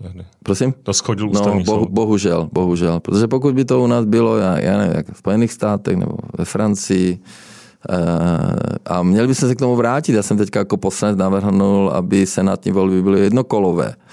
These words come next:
Speaker 2: Dneska pan premiér říkal, že se mu to nelíbí. A proč by se mu to nelíbilo, když i ten Vystrčil by vyhrál v prvním kole? Nebo měli by, kdyby jsme měli přímo volbu primátora v Praze nebo všude, tak už dávno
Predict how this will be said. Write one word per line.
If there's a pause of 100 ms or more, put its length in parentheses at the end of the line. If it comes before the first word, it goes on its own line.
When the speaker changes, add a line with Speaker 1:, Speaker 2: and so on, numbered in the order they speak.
(160)
Speaker 2:
Dneska
pan
premiér
říkal,
že
se
mu
to
nelíbí.
A
proč
by
se
mu
to
nelíbilo,
když
i
ten
Vystrčil
by
vyhrál
v
prvním
kole?
Nebo
měli
by,
kdyby
jsme (320)
měli
přímo
volbu
primátora
v
Praze
nebo
všude,
tak
už
dávno